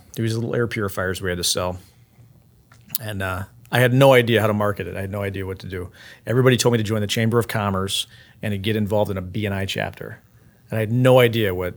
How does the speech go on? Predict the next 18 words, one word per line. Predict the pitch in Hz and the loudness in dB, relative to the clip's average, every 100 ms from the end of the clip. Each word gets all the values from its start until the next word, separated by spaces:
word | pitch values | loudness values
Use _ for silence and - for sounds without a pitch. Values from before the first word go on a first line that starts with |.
| - | -8
any | 110 104 | -4 -2
of | 92 | -2
those | 87 98 | -4 -8
were. | - - 127 _ _ - - | -14 -14 -18 _ _ -20 -14
So | 107 | -8
I | |
walk | 107 139 139 | 0 2 2
into | 147 | 2
my | 127 | 2
first | 110 123 | 2 -2
Chamber | - 120 104 | 0 -2 -2
of | 98 | -4
Commerce | 98 95 92 | -6 -8 -10
meeting, | 92 92 90 92 _ - - - - | -10 -10 -12 -14 _ -20 -20 -20 -18
and | 98 95 | -12 -10
I | |
say, | 95 - 95 92 | -8 -8 -8 -6
uh, | 87 | -8